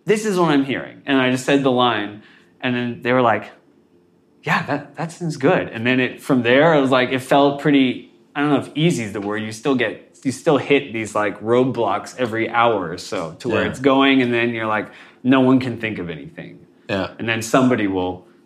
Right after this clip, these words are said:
Speaker 1: come up with something. But it was, once it started going, then I was like, it made sense to me how it happens.
Speaker 2: So you wrote that song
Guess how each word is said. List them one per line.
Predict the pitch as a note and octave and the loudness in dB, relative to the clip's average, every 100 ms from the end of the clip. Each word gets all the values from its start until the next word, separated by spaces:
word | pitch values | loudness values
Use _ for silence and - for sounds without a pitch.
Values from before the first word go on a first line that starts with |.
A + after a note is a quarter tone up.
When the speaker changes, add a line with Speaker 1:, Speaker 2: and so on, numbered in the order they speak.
| - | -8
Speaker 1:
come | B2 | -2
up | G#2 F2 | -2 -2
with | - | -6
something. | - F2 E2 F#2+ | -6 -8 -8 -6
But | G2 A#2 | 0 2
it | A#2 | 2
was, | A#2 B2 A#2+ - | 2 2 0 -2
once | C3+ D3 D#3+ D#3+ | 2 2 2 0
it | B2+ | 0
started | - C3+ C3+ B2+ | 2 4 4 4
going, | A#2 B2 D3 D3+ D#3 | 2 4 4 4 4
then | B2 C3 | 4 2
I | B2+ A#2+ | 2 2
was | A2+ A2+ | 0 0
like, | A2 G#2+ A2 G#2+ - _ _ _ - | -2 -2 -8 -14 -16 _ _ _ -14
it | C3 B2 | -8 -2
made | A#2+ A2+ A2 | 0 0 -4
sense | - B2+ B2 - | -2 0 0 -6
to | G#2 | -12
me | F2+ E2+ | -12 -14
how | - A2 | -6 -4
it | G2 | -4
happens. | G2 E2+ - D#2+ - _ | -6 -12 -16 -20 -20 _
Speaker 2:
So | - F3 | -6 -2
you | F3 C#3+ B2 | 2 2 2
wrote | B2 D#3+ F3 | 2 2 0
that | C#3+ C#3 | 0 -2
song | - - B2+ C3+ D3 | -4 -2 2 2 0